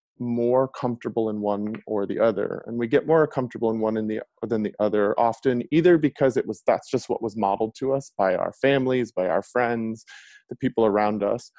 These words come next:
or we had a, a painful experience with one or the other. I know for myself, the masculine was often a little bit more challenging for me. It felt a little scarier. It felt a little less safe. And so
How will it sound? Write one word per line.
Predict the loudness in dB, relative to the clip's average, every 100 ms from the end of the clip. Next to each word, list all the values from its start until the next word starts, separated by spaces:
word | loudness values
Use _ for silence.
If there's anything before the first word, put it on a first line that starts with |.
| -20 -20 _ _ 2
or | 6 8 8 6
we | 6 2
had | 4 4 6
a, | 6 4 -2 -6
a | -6 _
painful | 0 2 4 4 4
experience | 4 0 -16 -4 0 2 2 -2 -6 -8
with | -10 -2
one | 0 0
or | -4
the | -8 -4
other. | -4 -4 -6 -8 -16 _ _ _ _
I | 0
know | 0
for | 2 2 2
myself, | 0 0 2 4 2 -6 _ _ -4
the | 0
masculine | 2 0 -4 -4 -4 -4
was | -4 0
often | 0 0 -2 -2
a | 0
little | 0 -2
bit | -4 -4
more | -6
challenging | -6 -4 -2 -2 -6 -10 -8
for | -8 -8
me. | -6 -8
It | -2
felt | -2 0
a | -2
little | -2 -4
scarier. | -8 -4 0 0 0 -4
It | -4
felt | -4 -4
a | -4
little | -4 -2
less | -2 -4 -6
safe. | -6 -6 -6 -8
And | -8
so | -2 2 2